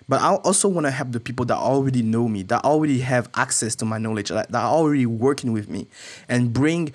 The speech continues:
another perspective in a new form so that they can understand some concept that I'm talking about all the time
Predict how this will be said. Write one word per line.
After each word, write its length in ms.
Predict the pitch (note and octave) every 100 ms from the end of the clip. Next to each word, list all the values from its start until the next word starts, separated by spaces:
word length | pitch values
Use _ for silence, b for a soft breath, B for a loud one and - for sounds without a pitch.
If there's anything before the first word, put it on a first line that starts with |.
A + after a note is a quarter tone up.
| B B
another 500 | B2 A#2+ C3 C3+ C3
perspective 840 | B2+ A#2+ - A#2+ A2+ - F#2 D#2+ -
in 120 | A#2+
a 80 | A#2+
new 240 | A#2+ B2+ C3+
form 640 | - - B2 A2 G#2 G#2
so 120 | -
that 180 | B2+ B2
they 80 | C3+
can 180 | C3+ C3
understand 640 | C3 C3 C3 - A#2+ A#2
some 180 | - A#2
concept 400 | - C#3+ C#3 C3
that 100 | A2
I'm 100 | G#2+
talking 340 | - D#3 D3+
about 260 | B2+ A2 -
all 100 | C3
the 100 | A#2+
time 480 | G#2+ D3+ D#3 B2+